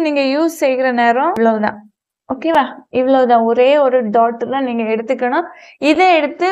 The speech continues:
ஃபேஸ்ல டாட் டாட்டா வச்சு, சின்ன சின்ன டாட்டா வச்சு ஸ்ப்ரெட் செஞ்சு தான் விடணும். இது மாதிரி எல்லாம் தேய்க்க எல்லாம் கூடாது, just நீங்க ஸ்ப்ரெட் செஞ்சு மட்டும்தான் இந்த கிரீமை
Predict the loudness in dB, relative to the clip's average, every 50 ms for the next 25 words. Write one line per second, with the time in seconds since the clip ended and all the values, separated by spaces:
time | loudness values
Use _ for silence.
0 | -2 0 2 2 2 0 0 -2 -2 0 2 2 2 2 2 2 2 2 2 2
1 | 2 2 2 2 2 2 0 0 -2 -6 -8 -6 -6 -6 -6 -4 -6 -4 -4 -4
2 | -2 0 0 0 0 0 -2 -2 -2 0 -2 0 0 0 -2 -2 -4 _ _ 2
3 | 2 2 2 0 -4 -4 -2 -2 -2 -4 -4 -4 -2 -2 -2 -2 -2 -2 -2 -2
4 | -2 -4 -4 -4 -2 0 2 4 4 2 2 2 0 -2 -2 0 -2 -2 -4 -4
5 | -2 0 2 2 0 0 -2 -4 -2 -2 -2 -2 -2 -2 -2 0 0 -2 -2 -2
6 | -2 -4 -4 -4 -8 -4 -2 -2 0 0 -2 -2 -2 -2 -2 -4 -6 -12 _ 0
7 | 0 0 0 -4 -2 0 0 0 0 -2 -2 -2 -2 -2 -2 -2 -4 -4 -2 -2
8 | -2 -2 -4 -2 -4 -4 -4 -4 -4 -4 -4 -2 -4 -4